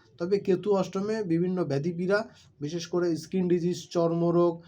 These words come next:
অ্যালার্জেটিক সমস্যা, এইগুলো কিন্তু আসতে পারে। কোলেস্ট্রল, ব্যাড কোলেস্ট্রল বৃদ্ধি পাওয়া, এটাও কিন্তু আপনাদের জন্য,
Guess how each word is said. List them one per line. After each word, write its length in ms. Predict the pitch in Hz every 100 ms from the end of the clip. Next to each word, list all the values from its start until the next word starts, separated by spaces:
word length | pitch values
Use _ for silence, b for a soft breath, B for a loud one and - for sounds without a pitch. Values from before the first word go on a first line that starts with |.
| B B
অ্যালার্জেটিক 520 | 139 156 156 165 165
সমস্যা, 420 | 160 165 160 190
এইগুলো 280 | 170 156 165
কিন্তু 260 | 165 160 160
আসতে 240 | 143 170
পারে। 160 | 165 165
কোলেস্ট্রল, 520 | 160 175 175 180 175
ব্যাড 520 | 165 160 147 151 151
কোলেস্ট্রল 360 | 147 170 170 175
বৃদ্ধি 280 | 160 151 156
পাওয়া, 300 | 156 147 139 B B 139
এটাও 220 | 156 170
কিন্তু 240 | 175 160
আপনাদের 340 | 151 156 151 156
জন্য, 380 | 156 156 147